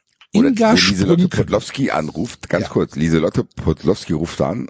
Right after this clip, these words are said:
Speaker 1: und dann legen die auf und sagen, „Oh, ich bin in einer ganz großen Sache auf der Spur.“
Speaker 2: Ja.
Speaker 1: Der Hennes Weißweiler hat die angerufen.
Speaker 2: Ähm, verantwortlich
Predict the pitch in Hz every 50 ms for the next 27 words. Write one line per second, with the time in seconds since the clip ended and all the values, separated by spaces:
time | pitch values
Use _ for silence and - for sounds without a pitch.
0 | - - 85 78 76 78 78 - - _ _ - - 65 80 95 107 90 71 73
1 | - - 78 50 50 52 50 50 - - 55 50 53 50 53 55 60 62 - -
2 | - 64 60 64 62 57 60 - - 50 - - - - - - 69 65 - _
3 | _ _ _ _ _ - - 139 135 - - - _ _ _ _ - - - -
4 | - - - 65 67 64 60 62 67 82 82 78 64 57 55 60 - 58 55 62
5 | 64 - - - - - - - _ _ _ _ _ _ _ - - - - -
6 | - - _ _ _ _ _ _ _ _ _ _ _ _ _ _ _ _ _ _
7 | _ _ _ _ - 147 143 147 151 160 156 - _ _ _ _ _ _ _ _
8 | _ _ _ - - _ _ _ _ _ _ _ - - - 156 196 254 254 -
9 | 247 180 135 139 135 208 - - - -